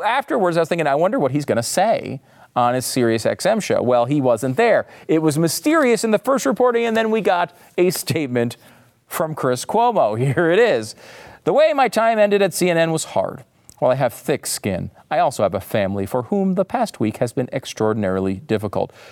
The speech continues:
So, right now, I have, I, I have to take a step back and focus on what comes next.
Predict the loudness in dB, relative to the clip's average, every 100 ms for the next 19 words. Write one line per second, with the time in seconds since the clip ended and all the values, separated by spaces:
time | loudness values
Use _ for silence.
0 | -8 -2 2 2 0 -4 -20 _ 0 0
1 | 2 0 2 2 0 -2 0 0 -2 _
2 | _ -2 2 2 0 -4 -2 -6 -6 -4
3 | -4 -4 -2 -2 2 0 0 -4 -2 -2
4 | -2 -4 -2 -2 -4 -4 -6 -6 -10 -12
5 | -18